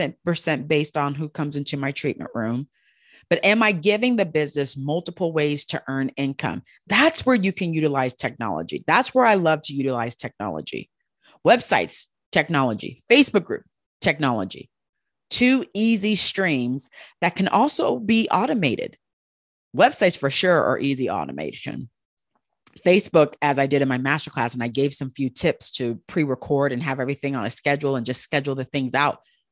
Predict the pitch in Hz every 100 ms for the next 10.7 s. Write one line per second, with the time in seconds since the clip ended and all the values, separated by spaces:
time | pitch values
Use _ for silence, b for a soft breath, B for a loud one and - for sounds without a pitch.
0 | _ - - 202 190 175 143 127 95 67
1 | - _ _ _ _ _ _ _ _ _
2 | _ _ _ _ _ - 196 175 185 185
3 | 170 151 139 208 240 240 - 196 190 180
4 | 180 175 151 139 135 - 117 175 269 -
5 | 220 180 147 - 131 135 123 123 120 104
6 | - - - 370 381 - 104 - - -
7 | - - 156 147 143 127 - 262 285 -
8 | 127 107 113 _ _ _ _ _ _ _
9 | - 143 147 - 190 175 175 160 165 147
10 | 139 135 127 131 - 123